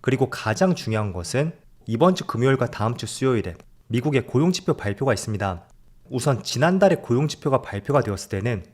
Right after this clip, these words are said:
정말 오랜만에 예상치를 밑도는 데이터가 나왔습니다. 그래서 시장이 오랜만에 크게 반등이 나왔었고, 또 특히 코인 시장에서도 한때 비트코인이 팔천만 원 초반까지 내려왔잖아요.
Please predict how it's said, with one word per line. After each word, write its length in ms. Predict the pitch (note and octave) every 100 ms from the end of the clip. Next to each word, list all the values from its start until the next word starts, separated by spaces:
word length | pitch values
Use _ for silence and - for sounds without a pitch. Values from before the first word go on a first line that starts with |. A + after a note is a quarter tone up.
| - -
정말 340 | - A#2 C#3+ B2
오랜만에 480 | G2 D3 F#3 F3+ G#2
예상치를 420 | C#3 C3+ C#3+ A#2
밑도는 420 | G2 - C#3 A#2+
데이터가 380 | G2+ A2+ D3+ D3
나왔습니다. 680 | F#2 F2+ G#2 G2 F#2+ F2 - - - - - -
그래서 240 | A#2+ B2
시장이 320 | - E3+ E3+
오랜만에 480 | G2+ G#2+ D3 D3+ A2+
크게 240 | - D#3
반등이 420 | D3 - G2+ C3 C#3
나왔었고, 720 | F2+ - F#2 - B2+ G2+ F#2+ - -
또 220 | C3 B2 A#2+
특히 300 | E3+ D3 -
코인 240 | F3+ G3
시장에서도 580 | D#3+ C#3+ G#2 G2+ F#2 F2 - - -
한때 280 | - D#3+ D3+
비트코인이 560 | - - D#3+ E3+ D#3 A#2+
팔천만 460 | - E3 G3 F3+
원 100 | A#2+
초반까지 440 | - E3+ F#3+ E3 G#2+
내려왔잖아요. 840 | G2 G#2 - F#2 F2+ A#2 F#2